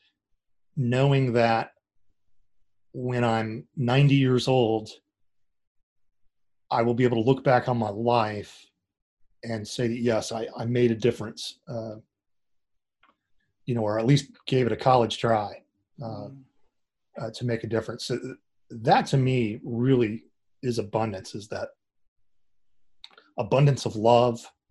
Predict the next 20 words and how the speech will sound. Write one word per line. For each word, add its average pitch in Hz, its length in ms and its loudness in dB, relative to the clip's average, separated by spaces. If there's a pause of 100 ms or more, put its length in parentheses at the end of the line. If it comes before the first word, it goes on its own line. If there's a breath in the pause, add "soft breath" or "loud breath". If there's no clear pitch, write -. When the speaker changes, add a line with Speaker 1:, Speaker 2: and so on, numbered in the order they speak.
(480)
Speaker 1:
in 139 80 2
your 123 140 0
life 120 420 0
through 113 320 -4 (120)
relationships 117 500 -2
with 101 120 -12
people, 120 480 -6 (460)
um, 104 360 -8 (1080)
the 110 260 -6 (340)
r-, 135 80 -8 (160)
relationship 123 640 0
with 131 220 -4
your, 113 280 -4
with 147 320 -8
your 113 80 -6
goals 120 260 2
and 113 100 -2
aspirations, 113 840 -4 (500 soft breath)
hopefully 123 340 0
a 101 60 0